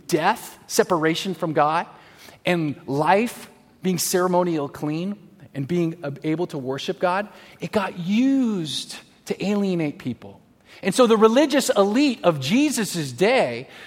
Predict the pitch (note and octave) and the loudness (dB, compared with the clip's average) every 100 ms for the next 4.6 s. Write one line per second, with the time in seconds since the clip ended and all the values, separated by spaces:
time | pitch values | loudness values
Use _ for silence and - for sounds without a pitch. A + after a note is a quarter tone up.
0 | - - C4 A#3+ A3 A#3 G#3 F#3+ - A#3 | -2 6 6 6 4 2 2 0 2 2
1 | F#3 G#3+ C#4 D4 F#3+ E3+ D3+ A#2+ B2 G3 | 2 2 2 2 -2 -2 -2 -6 -2 -2
2 | - - - G#3 G3 C4 A3 G3 - A#3+ | -2 -6 -6 -2 4 6 6 -2 -2 2
3 | C4+ C#4 A3+ F3 A3 A#3+ G3 A3 C#4+ B3 | 6 6 6 4 2 0 4 4 4 2
4 | G#3 E3+ F3+ D#3+ B2+ | 2 2 0 -2 -4